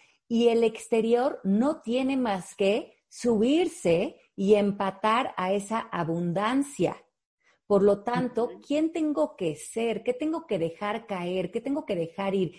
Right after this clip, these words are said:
Speaker 1: Siempre es acerca de soltar algo. No, no, ni siquiera es un esfuerzo.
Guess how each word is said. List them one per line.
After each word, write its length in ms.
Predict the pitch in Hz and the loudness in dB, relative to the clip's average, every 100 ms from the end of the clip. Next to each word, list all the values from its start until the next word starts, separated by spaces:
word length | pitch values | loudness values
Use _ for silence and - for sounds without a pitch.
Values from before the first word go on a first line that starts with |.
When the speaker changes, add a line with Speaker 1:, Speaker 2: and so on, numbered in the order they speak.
| - _ | -18 _
Speaker 1:
Siempre 420 | - 294 285 302 | -4 0 0 -2
es 60 | 277 | -6
acerca 380 | 196 214 226 | -6 -6 -4
de 120 | 208 165 | -4 -6
soltar 680 | - 170 165 - 196 185 | -6 -6 -6 -4 -4 -2
algo. 380 | 165 147 139 147 - _ | -2 -4 -6 -8 -14 _
No, 160 | 220 233 | -6 -4
no, 300 | 220 214 220 | -2 0 0
ni 120 | 214 | 0
siquiera 320 | 202 214 254 277 | -2 -2 0 0
es 140 | 269 | 0
un 100 | 254 | -2
esfuerzo. 840 | 254 - - 180 202 185 - - | -2 -8 -6 0 0 -2 -6 -10